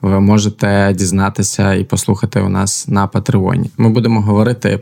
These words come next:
про роздратування до батьків, ми будемо говорити про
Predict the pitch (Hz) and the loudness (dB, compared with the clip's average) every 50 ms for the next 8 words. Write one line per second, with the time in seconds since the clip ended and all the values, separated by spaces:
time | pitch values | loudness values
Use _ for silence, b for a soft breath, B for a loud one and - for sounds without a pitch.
0 | - - 104 110 110 107 104 104 - B B B B B B B B B B B | -2 0 2 2 2 2 0 -2 -6 B B B B B B B B B B B
1 | 98 104 92 92 - 95 - - 101 110 120 123 120 120 117 117 113 113 110 117 | -2 -2 0 0 -2 -2 0 0 0 2 4 4 4 4 4 4 2 0 0 -2
2 | - - - 113 107 113 107 - - - - 107 101 92 92 95 95 95 92 98 | -2 0 0 0 2 0 -2 -4 -6 -2 0 0 2 2 2 0 0 0 2 0
3 | 101 98 95 98 98 104 104 107 - - 101 104 - - 104 104 101 101 101 101 | 0 0 2 0 0 0 0 0 0 0 -2 -2 0 0 0 0 2 0 0 0
4 | 104 110 | -2 -4